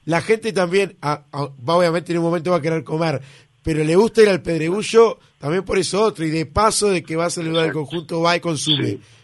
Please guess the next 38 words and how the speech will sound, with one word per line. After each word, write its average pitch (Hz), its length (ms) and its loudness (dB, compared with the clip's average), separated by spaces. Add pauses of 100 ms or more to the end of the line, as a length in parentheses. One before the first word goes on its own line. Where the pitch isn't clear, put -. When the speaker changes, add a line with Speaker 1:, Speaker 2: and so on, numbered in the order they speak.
Speaker 1:
Pero 143 280 -4
es 160 80 -6
como 185 220 -2
Speaker 2:
Sí, 190 60 2
Speaker 1:
algo 190 140 -2
que 175 60 -2
va 175 140 2
de 180 40 2
Speaker 2:
sí, 165 60 2
Speaker 1:
la 156 60 -2
Speaker 2:
sí, 160 40 -2
Speaker 1:
mano. 147 260 -2
Speaker 2:
sí, 120 240 -6
sí. 110 220 -8 (720)
Sí, 131 100 -2
sí. 127 200 -4
Hoy 185 220 -2
por 160 260 -4
hoy, 190 420 -4
viste 147 320 -14
que 127 140 -8
te 113 200 -14
dicen 143 500 -8
de 120 100 -6
que 110 140 -6
evitemos 120 440 -6
las 120 140 -4
aglomeraciones. 98 880 -6 (880)
¿Tá? 101 260 -2 (160)
Speaker 1:
Sí. 117 320 -16
Speaker 2:
Y 95 80 -8
bueno, 120 300 -4
hay 123 100 -6
que 113 140 -14
evitarlas, 98 580 -8 (100)
hay 117 120 -6
que 104 100 -8
evitarlas. 95 520 -4